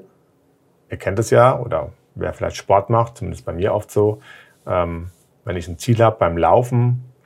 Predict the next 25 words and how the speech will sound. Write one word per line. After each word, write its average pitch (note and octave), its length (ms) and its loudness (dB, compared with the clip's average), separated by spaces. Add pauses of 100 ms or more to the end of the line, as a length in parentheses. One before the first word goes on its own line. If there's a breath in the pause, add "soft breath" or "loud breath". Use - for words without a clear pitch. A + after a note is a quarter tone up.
(340)
ich F2+ 140 -10
wollte F2 160 -2
jetzt F2 120 -6
vor - 100 -8
kurzem F#2 340 -4
mal E2 140 -4
wieder, E2 380 -4 (280)
war F2+ 120 0
mein E2 180 -2
Ziel, A#2+ 520 4
weil - 180 -8
ich - 120 -12
am E2+ 640 -12
Anfang G2+ 300 2
des E2 100 0
Jahres F#2+ 260 4
war G2+ 80 2
ich F2 60 -4
erkältet D#3 440 4
und G#2 120 0
wollte F#2+ 240 2
wieder F2 220 0
ins E2+ 160 -8
Laufen A#2+ 280 2
reinkommen. G2+ 540 0